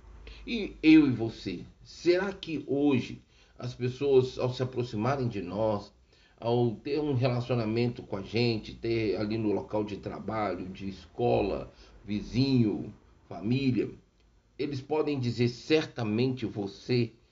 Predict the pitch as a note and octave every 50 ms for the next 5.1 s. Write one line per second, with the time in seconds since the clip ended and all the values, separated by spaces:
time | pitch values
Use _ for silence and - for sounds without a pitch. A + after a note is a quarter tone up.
0 | _ _ _ _ _ _ _ G#2+ G#2 G2+ F#2+ F#2 F2+ F2+ A2+ B2+ A#2+ G2+ E2+ -
1 | - - - - _ _ _ _ _ _ _ _ _ _ - G2 G#2+ G#2 - G#2+
2 | G#2 G2+ F#2+ E2+ E2 E2+ - - - _ _ _ _ _ _ - G2 G#2 G#2+ G#2+
3 | G2+ - - - _ - - _ _ _ - G#2+ A2+ A#2+ B2 A#2+ - - A#2 A#2
4 | A2+ A#2+ A#2+ B2 B2+ B2+ - A#2+ A#2 - - G2+ G2 - - - A#2+ A#2+ A#2+ A2
5 | G2+ -